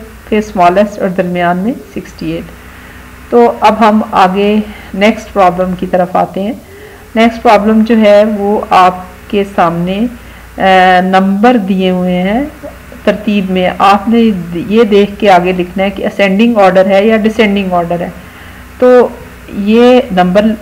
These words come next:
लेफ्ट कॉलम में लिखे हुए हैं, राइट कॉलम में आपने बताना है कौन सा ऑर्डर है। यहाँ पे वीडियो रोकें और ख़ुद से हल करें, फिर उसके बाद आंसर देखें। तो ये देखें, सबसे पहली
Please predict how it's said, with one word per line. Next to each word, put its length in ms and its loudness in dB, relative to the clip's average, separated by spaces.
लेफ्ट 460 -2
कॉलम 320 4
में 100 2
लिखे 300 -4
हुए 120 2
हैं, 100 2
राइट 340 2
कॉलम 300 0
में 300 0
आपने 400 -4
बताना 400 0
है 260 -2
कौन 220 4
सा 160 2
ऑर्डर 380 4
है। 180 2
यहाँ 260 0
पे 140 -2
वीडियो 340 0
रोकें 440 -2
और 340 0
ख़ुद 140 -4
से 260 0
हल 240 4
करें, 300 0
फिर 180 -6
उसके 240 -6
बाद 240 2
आंसर 360 -6
देखें। 380 -8
तो 80 0
ये 220 4
देखें, 340 0
सबसे 360 0
पहली 460 0